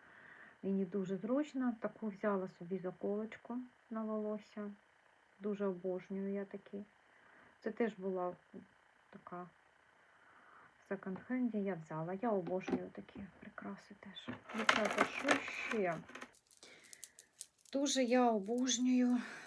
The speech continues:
з перлинами прикрас.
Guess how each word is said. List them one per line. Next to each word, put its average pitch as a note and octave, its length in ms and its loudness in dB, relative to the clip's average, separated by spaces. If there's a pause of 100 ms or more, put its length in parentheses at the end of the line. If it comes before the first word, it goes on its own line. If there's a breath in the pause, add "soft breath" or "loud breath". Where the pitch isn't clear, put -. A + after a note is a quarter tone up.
(840 loud breath)
з - 120 -14
перлинами G#3+ 680 -2 (800)
прикрас. - 640 -8